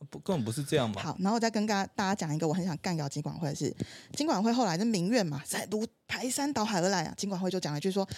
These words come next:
Speaker 2: ：“没关系，实支实付呢，没有卖没有关系，你们可以买日额。”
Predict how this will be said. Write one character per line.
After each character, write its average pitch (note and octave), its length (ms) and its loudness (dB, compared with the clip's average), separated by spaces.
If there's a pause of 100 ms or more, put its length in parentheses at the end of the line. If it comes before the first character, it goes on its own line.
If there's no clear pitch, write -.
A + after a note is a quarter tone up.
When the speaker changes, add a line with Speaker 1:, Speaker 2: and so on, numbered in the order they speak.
(240)
Speaker 2:
：“没 C4 80 0
关 F4 160 -2
系， F#4+ 220 2
实 C4+ 160 0
支 D4 140 0
实 B3 160 2
付 C4+ 180 0
呢， G3+ 300 2
没 F#3+ 160 0
有 F#3+ 100 2
卖 F#3+ 240 2
没 E3 120 0
有 E3 60 0
关 E3 160 -2
系， F3 120 -4
你 F3+ 100 -2
们 F#3 80 0
可 B3+ 80 0
以 C4+ 40 2
买 E3+ 140 0
日 G3 260 0
额。” F2+ 220 -4